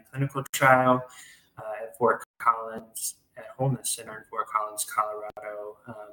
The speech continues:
also do some individual and group work with ketamine-assisted psychotherapy, um, hoping to do some work with psilocybin now that Prop one twenty-two's passed.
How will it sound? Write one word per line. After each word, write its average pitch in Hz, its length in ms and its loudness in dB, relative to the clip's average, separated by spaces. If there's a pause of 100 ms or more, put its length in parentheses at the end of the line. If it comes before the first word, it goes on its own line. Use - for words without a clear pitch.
also 123 240 6
do 123 160 10
some 117 220 4
individual 127 800 8
and 123 180 0
group 120 300 0
work 117 340 4
with - 160 -14
ketamine-assisted 117 1040 -4
psychotherapy, 131 1200 4 (500)
um, 113 680 6
hoping 120 640 4
to 117 480 2
do 117 160 -4
some 113 260 -2
work 113 260 6
with 113 100 0
psilocybin 120 760 6
now 110 240 4
that 113 140 -6
Prop - 300 -6
one 117 160 0
twenty-two's 123 600 2
passed. 117 840 6